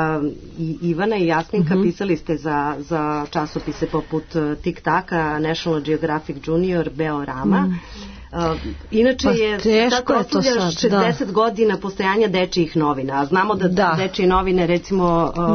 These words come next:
Speaker 2: Mm.
Speaker 1: bile zapravo izdavačka kuća koja je najveći broj časopisa i listova za decu
Speaker 2: Ima.
Speaker 1: objavljivalo.
Speaker 2: Ali generalno ja bih rekla, barem ovako po, za ovu osnovnu školu, tanko je to.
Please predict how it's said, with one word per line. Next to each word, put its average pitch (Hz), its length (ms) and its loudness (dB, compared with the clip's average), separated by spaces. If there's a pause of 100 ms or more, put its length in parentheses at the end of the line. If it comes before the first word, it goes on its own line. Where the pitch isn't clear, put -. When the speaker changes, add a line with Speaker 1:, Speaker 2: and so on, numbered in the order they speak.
(220)
Speaker 2:
Mm. 190 140 -2 (120)
Speaker 1:
bile 170 320 0
zapravo 165 320 -2
izdavačka 170 480 0
kuća 165 320 0
koja 156 200 0
je 156 120 0
najveći 160 400 0
broj 156 240 2
časopisa 147 840 -2 (520)
i 170 180 4
listova 151 460 0
za 151 120 -2
decu - 400 -6
Speaker 2:
Ima. 139 160 -2 (220)
Speaker 1:
objavljivalo. 131 440 -4 (360)
Speaker 2:
Ali 208 220 4
generalno 269 600 2
ja 240 260 4
bih 214 220 2
rekla, 226 520 2
barem 196 540 4 (300)
ovako 175 460 2
po, 175 340 4
za 165 180 4
ovu 170 140 4
osnovnu 185 340 4
školu, 196 280 4
tanko 180 440 0
je 127 100 2
to. - 220 -8